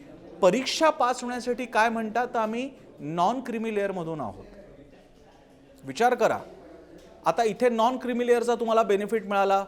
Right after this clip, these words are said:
कारण त्यासाठी गुणांची सवलत असते. पहिली गंभीर चूक ठरू शकते ही,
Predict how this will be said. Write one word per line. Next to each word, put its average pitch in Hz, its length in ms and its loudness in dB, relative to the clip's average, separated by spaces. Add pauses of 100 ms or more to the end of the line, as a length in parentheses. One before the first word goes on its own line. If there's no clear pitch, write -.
(120)
कारण 175 180 -2
त्यासाठी 190 300 0
गुणांची 190 580 -4
सवलत 285 400 4
असते. - 520 -6 (1300)
पहिली 170 640 -2
गंभीर 160 440 0
चूक 233 380 -6
ठरू 180 140 -2
शकते 156 380 -6
ही, 95 240 -8